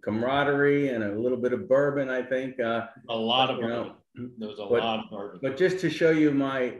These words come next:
Speaker 1: my expertise at, at, in, uh, the, um, soldiering, uh, arena, I show up with no equipment.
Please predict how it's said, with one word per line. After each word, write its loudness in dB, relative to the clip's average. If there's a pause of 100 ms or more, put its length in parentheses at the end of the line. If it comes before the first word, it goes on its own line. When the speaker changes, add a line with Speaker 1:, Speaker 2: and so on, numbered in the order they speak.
Speaker 1:
my -4
expertise -2
at, -2
at, -4
in, -2
uh, -4 (320)
the, -4
um, -6 (400)
soldiering, 0 (720)
uh, -4 (240)
arena, -4 (280)
I 0
show 4
up 6
with 0
no 0
equipment. -2